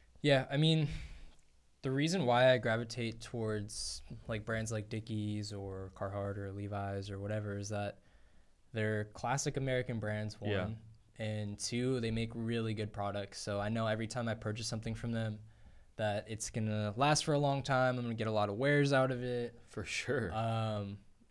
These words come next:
Speaker 1: and yeah, that's pretty much
Speaker 2: So
Speaker 1: it. And it, they're super easy to style because they're basically staple pieces,
Speaker 2: Yeah.
Speaker 1: so.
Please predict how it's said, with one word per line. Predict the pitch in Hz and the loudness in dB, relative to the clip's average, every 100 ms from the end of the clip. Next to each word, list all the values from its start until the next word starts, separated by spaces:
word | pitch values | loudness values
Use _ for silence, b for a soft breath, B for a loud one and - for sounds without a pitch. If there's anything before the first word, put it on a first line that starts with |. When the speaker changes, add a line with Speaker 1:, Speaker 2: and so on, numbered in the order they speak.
| - _ _ | -20 _ _
Speaker 1:
and | 123 | -4
yeah, | 196 - - - | -2 -4 -10 -4
that's | 131 | -4
pretty | - 190 165 | 0 2 4
much | - | 2
Speaker 2:
So | 190 | 2
Speaker 1:
it. | - | 0
And | 120 120 120 | 0 -2 0
it, | 131 - | 0 4
they're | 135 | 4
super | - 151 135 | 4 0 0
easy | 120 123 | 0 0
to | 104 | -2
style | - 107 107 | 0 4 4
because | 101 107 107 101 - - | 2 -2 -2 -2 -4 -4
they're | 208 - | -2 -2
basically | 101 110 110 117 | -2 -2 -2 -4
staple | 107 - 113 110 | -4 -4 -4 -4
pieces, | 113 107 107 110 - | -6 -6 -6 -8 -8
Speaker 2:
Yeah. | 107 98 | 0 2
Speaker 1:
so. | 98 | 2